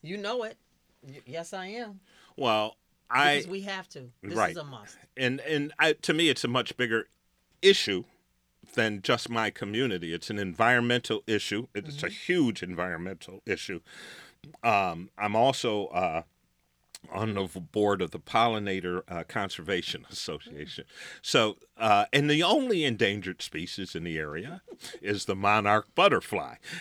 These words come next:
Speaker 2: So, you know, to me, the potential to have, uh, favorable habitat, uh, along that corridor for both the, uh, butterfly and the, uh,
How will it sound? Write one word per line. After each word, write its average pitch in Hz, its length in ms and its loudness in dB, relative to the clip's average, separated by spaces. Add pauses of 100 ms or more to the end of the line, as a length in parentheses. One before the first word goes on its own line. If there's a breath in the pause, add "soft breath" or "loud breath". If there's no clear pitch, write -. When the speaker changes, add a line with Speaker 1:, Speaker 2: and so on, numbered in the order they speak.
(160 loud breath)
Speaker 2:
So, 113 500 4 (240)
you 139 140 2
know, 101 300 4
to 135 120 2
me, 160 220 4
the 127 180 2
potential 127 640 0
to 117 180 2
have, 110 460 2 (160)
uh, 92 380 6 (760)
favorable 127 560 4
habitat, 120 580 4 (720 soft breath)
uh, 107 220 4 (100)
along 113 440 2
that 123 280 2 (420)
corridor 131 460 4
for 110 380 2 (160)
both 110 240 0
the, 101 340 -2
uh, 95 180 -4
butterfly 113 720 0
and 104 340 -4
the, 101 240 -4 (320)
uh, 95 280 0